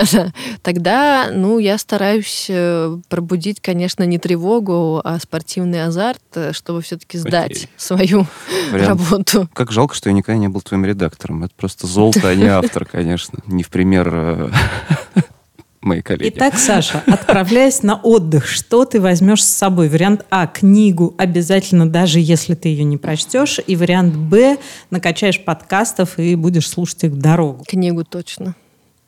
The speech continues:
Speaker 2: Мгм.
Speaker 1: Без раздумий.
Speaker 2: Тогда так, выбери высказывание. Вариант А. Кто владеет информацией, тот владеет миром. Или вариант Б.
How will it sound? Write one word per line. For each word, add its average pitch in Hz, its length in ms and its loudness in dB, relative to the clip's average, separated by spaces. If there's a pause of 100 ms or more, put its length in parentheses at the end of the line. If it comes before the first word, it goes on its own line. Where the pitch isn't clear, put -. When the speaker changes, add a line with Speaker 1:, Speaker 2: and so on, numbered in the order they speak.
(180)
Speaker 2:
Мгм. 85 460 -4 (400)
Speaker 1:
Без 175 240 -4
раздумий. 175 760 -6 (400)
Speaker 2:
Тогда 87 300 -2
так, 90 420 -8
выбери 107 640 2
высказывание. 80 920 -4 (220)
Вариант 90 380 -4 (100)
А. 87 260 -2 (120)
Кто - 200 -6
владеет 92 320 2
информацией, 82 560 -2
тот - 180 -10
владеет 80 360 -10
миром. 120 480 0
Или 92 460 -4 (240)
вариант 82 680 -8
Б. 101 300 0